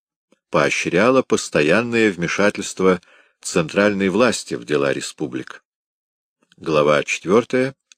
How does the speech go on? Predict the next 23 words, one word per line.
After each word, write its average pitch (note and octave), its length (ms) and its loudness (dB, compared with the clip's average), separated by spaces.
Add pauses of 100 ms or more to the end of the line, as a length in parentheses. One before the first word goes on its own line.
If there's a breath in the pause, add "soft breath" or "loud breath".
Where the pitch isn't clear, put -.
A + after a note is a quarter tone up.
(100)
статьи C#2+ 680 -6 (160)
с - 140 -10
тринадцатой D#2 680 -4
по F#2 160 -2
двадцать C#2 460 -6
девятую. C#2 460 -6 (1120)
Решения E3+ 640 4 (100)
исходили C3+ 600 4
из - 340 -6
центра. D2+ 720 -2 (1120 soft breath)
Он D3+ 220 6
же C3 180 2
контролировал A2 840 2 (1000)
периферийная A2+ 880 2 (180)
власть. - 640 -4 (800)
Даже G#2 300 0
при A2 160 -2
том, A2+ 220 2
что - 180 0
не A2 200 2
было G2+ 220 4
формально G2+ 600 0
заявлено F2+ 720 2